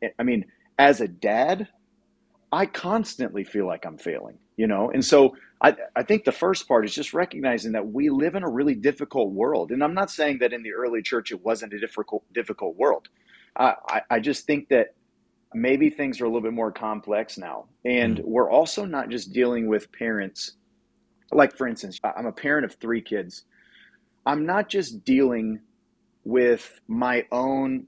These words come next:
Speaker 1: parenting journey. I'm also dealing with my upbringing, generational investment into me as a child. And there are constantly things that I'm having to, like, like, rid myself of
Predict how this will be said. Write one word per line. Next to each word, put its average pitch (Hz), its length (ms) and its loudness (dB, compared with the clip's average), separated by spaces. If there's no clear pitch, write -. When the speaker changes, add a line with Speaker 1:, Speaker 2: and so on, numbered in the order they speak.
Speaker 1:
parenting 110 640 -4
journey. 95 520 -8
I'm 113 140 0
also 175 260 0
dealing 131 380 4
with 110 220 2
my 104 300 0
upbringing, 110 520 -2
generational 127 1120 2
investment 98 760 -2
into 131 280 -2
me 123 180 0
as 110 100 0
a 107 60 -4
child. 131 300 0
And 107 140 -4
there 143 180 -2
are 143 120 2
constantly 139 760 -4
things 113 460 -4
that 120 140 2
I'm 160 220 0
having 127 400 2
to, 113 320 0
like, 117 320 2
like, 117 200 2
rid 139 360 2
myself 147 680 0
of 104 360 -2